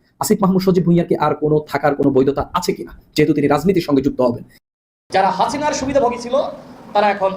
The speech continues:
Speaker 2: অন্তর্বর্তীকালীন সরকারের সুবিধাভোগী। তাহলে কি হলো? পরিবর্তন কোথায় হলো? ডক্টর মোহাম্মদ ইউনূসের কাছে কি, এই কি প্রত্যাশা করেছিলাম আমরা যে হাসিনা ক্ষমতা ছাড়বে, আপনি ক্ষমতায় বসবেন, আর হাসিনার যে ব্যবস্থা, ওই ব্যবস্থা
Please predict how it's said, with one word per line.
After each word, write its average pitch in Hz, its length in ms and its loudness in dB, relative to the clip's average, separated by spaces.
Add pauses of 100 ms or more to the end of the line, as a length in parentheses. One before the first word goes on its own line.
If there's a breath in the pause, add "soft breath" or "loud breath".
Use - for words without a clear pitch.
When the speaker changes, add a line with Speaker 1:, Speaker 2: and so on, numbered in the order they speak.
Speaker 2:
অন্তর্বর্তীকালীন 175 720 -6
সরকারের 147 360 -2
সুবিধাভোগী। 123 440 0 (720)
তাহলে 220 260 2
কি 254 120 -2
হলো? 254 120 0 (1040)
পরিবর্তন 240 360 0 (100)
কোথায় 262 200 0
হলো? 285 120 2 (1300)
ডক্টর 180 220 2
মোহাম্মদ 226 220 0
ইউনূসের 240 340 0
কাছে 247 180 -4
কি, 254 60 -10 (220)
এই 208 100 2
কি 262 100 -4
প্রত্যাশা 247 300 0
করেছিলাম 262 300 0
আমরা 285 160 -2 (1120)
যে 214 80 2 (460)
হাসিনা 233 320 -4 (720)
ক্ষমতা 214 320 0
ছাড়বে, 220 300 0
আপনি 208 140 -8 (100)
ক্ষমতায় 196 360 -4
বসবেন, 208 280 2 (500)
আর 170 160 2
হাসিনার 285 360 -2
যে 269 120 -4
ব্যবস্থা, 240 300 0 (240)
ওই 233 140 0
ব্যবস্থা 233 260 -2